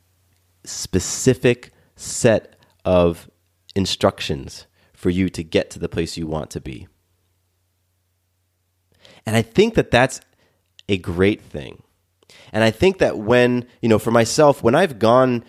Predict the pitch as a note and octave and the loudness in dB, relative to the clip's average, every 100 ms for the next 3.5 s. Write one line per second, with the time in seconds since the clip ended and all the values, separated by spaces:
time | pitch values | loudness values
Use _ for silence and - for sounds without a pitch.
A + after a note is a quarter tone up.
0 | _ - G#2 - C#3+ - A#2 A#2 G2+ - | _ -6 -6 -2 -2 2 2 4 0 -4
1 | _ F2 F#2+ G2 - F#2 E2+ F#2+ G#2 F#2+ | _ -6 -2 -2 -2 -6 0 2 4 2
2 | - F2+ F2 E2+ G2+ G#2 F#2+ F2+ E2 - | -4 -4 -4 0 0 2 0 0 -2 -4
3 | G#2+ - F2+ D#2+ | -4 -2 -4 -4